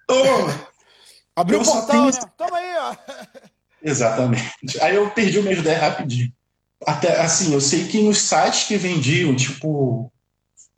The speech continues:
Speaker 1: da, da Livraria Cultura e tal, não tem mais, assim, tá dizendo que tá esgotado. Então,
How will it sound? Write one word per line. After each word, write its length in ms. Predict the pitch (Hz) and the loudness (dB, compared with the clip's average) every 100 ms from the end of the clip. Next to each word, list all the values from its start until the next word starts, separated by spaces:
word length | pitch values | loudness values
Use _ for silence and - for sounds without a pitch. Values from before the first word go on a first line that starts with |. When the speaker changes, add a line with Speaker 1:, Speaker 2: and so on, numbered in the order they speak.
| _ _ | _ _
Speaker 1:
da, 260 | 123 123 123 | 0 2 2
da 500 | 120 117 110 90 - | 2 2 2 0 0
Livraria 440 | 123 127 123 131 | 0 2 2 0
Cultura 600 | 123 131 - 117 123 143 | 0 -2 -2 -2 0 0
e 120 | 123 | -2
tal, 560 | 123 117 123 160 165 - 131 | -2 0 2 2 -2 -8 -6
não 220 | 127 127 | -2 -2
tem 160 | - | -2
mais, 320 | 214 156 127 123 | 0 0 0 -2
assim, 240 | - 117 | -6 -2
tá 100 | 113 | -2
dizendo 240 | 113 110 123 | -2 -2 0
que 60 | |
tá 60 | 123 | 0
esgotado. 640 | 123 135 - - 127 131 - | 2 2 0 -2 -2 -4 -12
Então, 260 | - 120 | -16 -12